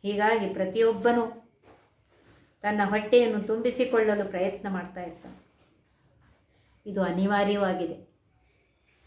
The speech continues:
ಅದಕ್ಕೆ ದಾಸರು ಎಲ್ಲರೂ ಮಾಡೋದು ಹೊಟ್ಟೆಗಾಗಿ, ಗೇಣು ಬಟ್ಟೆಗಾಗಿ, ತುತ್ತು ಹಿಟ್ಟಿಗಾಗಿ ಅಂತ ಹೇಳಿದ್ದಾರೆ.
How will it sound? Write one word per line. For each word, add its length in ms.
ಅದಕ್ಕೆ 400
ದಾಸರು 720
ಎಲ್ಲರೂ 580
ಮಾಡೋದು 640
ಹೊಟ್ಟೆಗಾಗಿ, 1000
ಗೇಣು 360
ಬಟ್ಟೆಗಾಗಿ, 1120
ತುತ್ತು 300
ಹಿಟ್ಟಿಗಾಗಿ 760
ಅಂತ 160
ಹೇಳಿದ್ದಾರೆ. 400